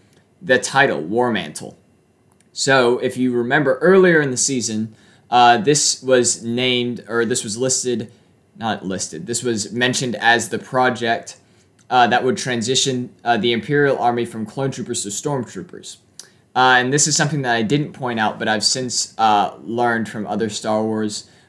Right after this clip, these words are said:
uh, uh, content creators, that War Mantle was actually listed off in the long lo-, list of Imperial projects that Jyn Erso, Erso reads off in Rogue One when she's trying to find the Death Star plans. So War Mantle is one of those things.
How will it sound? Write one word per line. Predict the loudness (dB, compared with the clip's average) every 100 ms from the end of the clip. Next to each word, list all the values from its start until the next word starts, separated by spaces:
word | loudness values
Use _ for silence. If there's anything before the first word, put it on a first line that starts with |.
| _
uh, | 4 6 4 2 -6 -20 -20 _ -4
uh, | -2
content | 0 0 0 -4 -10
creators, | -6 -2 0 0 -4 -8 -14 _ _ _ _ _ _ _ -20 0
that | 4 4 2
War | 6 6
Mantle | 6 0 -2 -4
was | 0
actually | 2 2 -2 -2
listed | -2 -4 -2
off | -2 -2
in |
the | -8
long | -4 0 4 4 2
lo-, | -2 -4 -12 _
list | -4 0 0 0
of | -4 -4
Imperial | -4 -4 0 2 2 0 -4 -16 _ _
projects | 2 6 6 4 -2
that | -4 -8
Jyn | -2 -2
Erso, | 0 -2 -2 -4 -6 -10 _
Erso | 0 2 2 0 0
reads | 0 -2 0
off | 0 0 -4
in | -4 -2
Rogue | -2 -4 -4
One | -4 -4 -4 -6 -10 _ _
when | -4 -2
she's | -2 -2
trying | -2 -2
to | -2
find | -4 -4 -4
the |
Death | -4 -4
Star | -4 -8
plans. | -10 -12 -12 -12 -10
So | -8 -8
War | -6 -2 -2
Mantle | -2 -6 -8 -8
is | -10 -10
one | -10
of | -8
those | -8 -8
things. | -6 -6 -8 -10